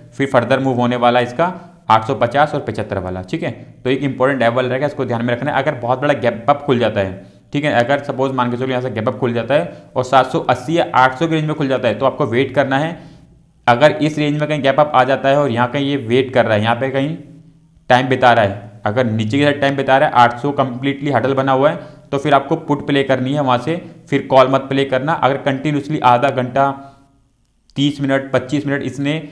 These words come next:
आठ सौ, उन्नीस आठ सौ की रेंज में टाइम बिता दिया और नहीं ऊपर ब्रेक कर पा रहा है तो definitely फिर नीचे की तरफ फॉल करेगा,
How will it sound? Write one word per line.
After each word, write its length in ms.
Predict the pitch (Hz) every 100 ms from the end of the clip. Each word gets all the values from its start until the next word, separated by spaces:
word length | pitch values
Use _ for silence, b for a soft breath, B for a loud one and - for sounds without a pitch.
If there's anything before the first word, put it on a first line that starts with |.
| B B 120
आठ 240 | 127 127
सौ, 100 | 160 160 147 -
उन्नीस 220 | 135 151
आठ 240 | - 135 131
सौ 60 |
की 100 | 147
रेंज 200 | 139 143
में 220 | 139 107 110
टाइम 200 | 127 131
बिता 280 | 131 127 123
दिया 260 | 123 147
और 140 | 147 123
नहीं 220 | 117 143
ऊपर 200 | 143 143
ब्रेक 200 | 131 131
कर 80 | 127
पा 140 | 123 123
रहा 120 | 147
है 40 |
तो 60 | 139
definitely 440 | 117 120 127 127 135
फिर 80 |
नीचे 240 | 123 113 127
की 60 |
तरफ 160 | 131 131
फॉल 180 | 123 120
करेगा, 320 | 123 127